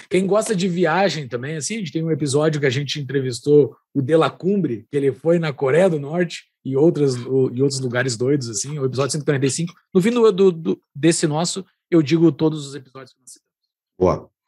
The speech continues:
Speaker 2: E a gente tem os nossos patrões, ah, Francisco, que são as pessoas que dão um din-din a mais aí por mês, eles podem fazer perguntas pros nossos convidados. A gente tem uma pergunta do Souzerano,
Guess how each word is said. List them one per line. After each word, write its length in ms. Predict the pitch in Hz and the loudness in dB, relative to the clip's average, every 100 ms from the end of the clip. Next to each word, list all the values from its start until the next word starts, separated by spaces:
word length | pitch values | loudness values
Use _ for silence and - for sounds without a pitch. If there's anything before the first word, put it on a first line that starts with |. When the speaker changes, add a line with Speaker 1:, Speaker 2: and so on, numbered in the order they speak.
| - - - _ _ 123 | -20 -20 -20 _ _ 2
Speaker 2:
E 80 | |
a 80 | 143 | 2
gente 320 | 123 151 151 | 4 2 2
tem 160 | 143 151 | 2 2
os 80 | 147 | 2
nossos 340 | 147 147 - | 2 2 -2
patrões, 840 | 151 139 - 127 135 127 117 - 92 | -2 -2 0 2 2 2 0 -4 -2
ah, 280 | 101 98 92 | -2 -2 -2
Francisco, 680 | 98 95 - 101 98 - - | -2 -2 0 0 -2 -8 -4
que 80 | |
são 100 | - | 0
as 120 | 98 - | 0 0
pessoas 360 | 90 - 101 | -2 0 0
que 120 | - | 0
dão 420 | 92 98 101 90 - | 2 2 2 0 -2
um 200 | 101 95 | 0 2
din-din 420 | 78 90 90 92 | 2 2 2 4
a 80 | 113 | 4
mais 340 | 98 101 104 95 | 4 4 4 2
aí 80 | |
por 180 | 95 92 | 2 0
mês, 300 | 87 92 95 | 2 2 4
eles 160 | 101 - | 0 2
podem 200 | 101 98 | 0 2
fazer 220 | 98 92 | 2 2
perguntas 480 | 98 87 92 92 - | 2 2 0 -2 -6
pros 220 | - 92 | -2 2
nossos 240 | 92 90 - | 2 2 0
convidados. 520 | 104 82 69 - - - - 95 | 2 2 0 -2 -8 -16 -4 0
A 60 | |
gente 240 | 101 110 123 | 2 2 2
tem 80 | |
uma 120 | 120 120 | 2 2
pergunta 380 | 104 110 117 | 2 2 2
do 140 | 101 95 | 0 -2
Souzerano, 840 | - 147 139 120 98 110 123 123 | 0 0 2 2 4 4 2 -4